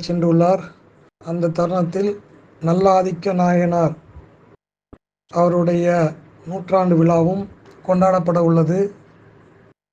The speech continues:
இந்த வருடம் செப்டம்பர் பதினொன்று அன்று குரு பூஜை விழாவிற்கு வர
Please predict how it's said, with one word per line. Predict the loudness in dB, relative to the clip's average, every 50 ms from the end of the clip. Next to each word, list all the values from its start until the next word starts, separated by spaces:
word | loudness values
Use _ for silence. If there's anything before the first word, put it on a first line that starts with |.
| _ _ -20 -20 -20 -12 -8 -6
இந்த | -4 -2 0 0 0
வருடம் | 0 0 -2 -2 -2 -2 -4
செப்டம்பர் | -4 -6 -6 -8 -6 -4 -4 -4 -2 -2
பதினொன்று | -2 -2 0 -2 -2 -4 -2 -2 -2
அன்று | 0 0 -2 -2 -2 -2 -4 -6 -6 -4
குரு | 0 0 0 2
பூஜை | 2 0 2 2 2 2 2
விழாவிற்கு | 2 2 2 2 2 0 -2 -4 -4 -6 -6 -4 -2 -2 -2 0
வர | 0 0